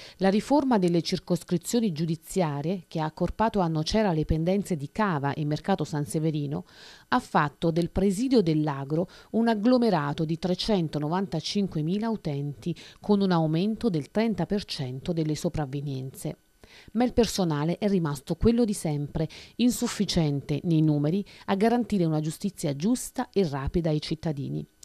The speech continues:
In procura sette soli magistrati, più il procuratore che tuttavia non gestisce direttamente fascicoli,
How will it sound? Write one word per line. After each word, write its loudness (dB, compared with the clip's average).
In 2
procura 4
sette 2
soli 4
magistrati, 0
più 0
il 0
procuratore 4
che 0
tuttavia 0
non 2
gestisce -2
direttamente 0
fascicoli, 0